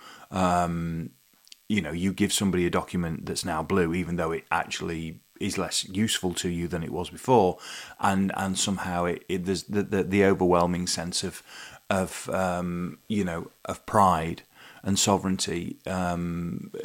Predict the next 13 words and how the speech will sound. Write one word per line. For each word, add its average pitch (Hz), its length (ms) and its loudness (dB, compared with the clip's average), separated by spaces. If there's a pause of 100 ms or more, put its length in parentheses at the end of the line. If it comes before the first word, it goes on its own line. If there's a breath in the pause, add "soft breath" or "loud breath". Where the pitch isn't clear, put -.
(600)
impacts 104 420 2
your 104 100 4
life 87 280 2
in 98 60 -2
a 92 40 0
way 87 220 2
that 87 240 -4 (240)
it's - 360 -2
not 101 280 2
possible 92 400 0
almost 92 480 2
to, 82 200 -2 (200)
to, 82 320 -4